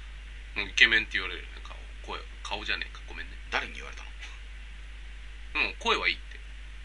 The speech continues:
Speaker 2: 誰が言ってたの？
Speaker 1: 嫁が。
Speaker 2: あ、そうなんだ。
Speaker 1: うん。
Speaker 2: あ、そう。聞いてんの？
Speaker 1: いや、聞いてはいない。
Speaker 2: やめて。
Speaker 1: <laughs> 電話越しで聞くんや。
Speaker 2: ああ、そういうことね。
Speaker 1: そうそうそうそう。
Speaker 2: はあはあ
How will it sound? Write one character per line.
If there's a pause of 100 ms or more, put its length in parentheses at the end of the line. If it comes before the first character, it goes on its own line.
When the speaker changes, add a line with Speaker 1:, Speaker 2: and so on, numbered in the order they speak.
(120)
Speaker 2:
誰
が
言
っ
て
た
の？
Speaker 1:
嫁
が。 (540)
Speaker 2:
あ、
そ
う
な
ん
だ。
Speaker 1:
う
ん。 (160)
Speaker 2:
あ、
そ
う。 (640)
聞
い
て
ん
の？ (420)
Speaker 1:
い
や、
聞
い
て
は
い
な
い。 (200)
Speaker 2:
や
め
て。 (680)
Speaker 1:
<laughs>
電
話
越
し
で (280)
聞
く
ん
や。 (140)
Speaker 2:
あ
あ、
そ
う
い
う
こ
と
ね。
Speaker 1:
そ
う
そ
う
そ
う
そ
う。
Speaker 2:
は
あ
は
あ